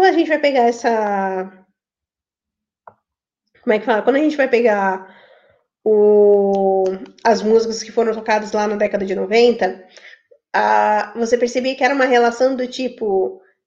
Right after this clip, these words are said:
é, se você for linda, gostosa e for boa de cama, eu te dou tudo que você quer.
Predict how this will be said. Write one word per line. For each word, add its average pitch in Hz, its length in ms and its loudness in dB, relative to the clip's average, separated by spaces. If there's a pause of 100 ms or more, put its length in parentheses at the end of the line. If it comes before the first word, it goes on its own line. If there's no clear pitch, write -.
é, 208 260 -4
se 226 180 -8
você 226 320 0
for 247 440 2
linda, 262 440 2
gostosa 233 880 4
e 233 720 0
for 233 160 0
boa 240 200 2
de 233 120 -8
cama, 302 800 2 (260)
eu 247 100 0
te 240 100 -10
dou 247 140 4
tudo 262 220 -8
que 277 60 -14
você 277 280 -6
quer. 202 420 -2